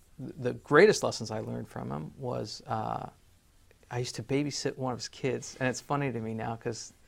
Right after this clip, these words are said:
Liana's, uh, uh,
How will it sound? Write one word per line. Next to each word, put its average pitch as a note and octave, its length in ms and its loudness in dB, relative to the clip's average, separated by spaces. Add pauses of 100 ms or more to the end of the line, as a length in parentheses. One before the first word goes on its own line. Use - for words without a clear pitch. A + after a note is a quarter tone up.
(120)
Liana's, A#2+ 600 -2 (580)
uh, G#2+ 320 2 (840)
uh, A2 140 -2